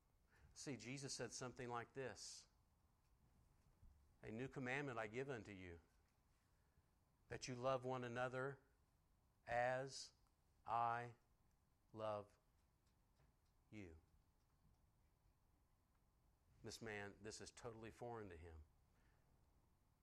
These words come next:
His words and his actions betray him. Again, this is the selfish, self-centered servant. It's all about me. I've got my ticket to heaven. I said a prayer. I walked the aisle.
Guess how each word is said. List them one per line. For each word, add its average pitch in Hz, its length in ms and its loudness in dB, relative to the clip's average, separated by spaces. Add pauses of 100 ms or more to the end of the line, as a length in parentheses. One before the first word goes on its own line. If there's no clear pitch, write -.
(260)
His 127 220 4
words 139 420 6
and 160 220 4
his 143 200 0
actions 123 500 0
betray 120 400 -2
him. 104 160 -2
Again, 107 300 0
this 104 180 0
is 110 200 -4 (400)
the 95 80 -10
selfish, 113 560 -2 (120)
self-centered 110 640 -4
servant. 104 280 -4
It's 101 100 -6
all 139 160 6
about 120 320 2
me. 104 140 -4 (800)
I've 135 180 8
got 233 160 12
my 247 140 12
ticket 247 400 8
to 220 80 4
heaven. 233 460 10 (1400)
I 214 100 12
said 247 280 12
a 233 40 12
prayer. 196 520 12 (720)
I 196 120 12
walked 233 320 12
the 180 140 10
aisle. 190 440 12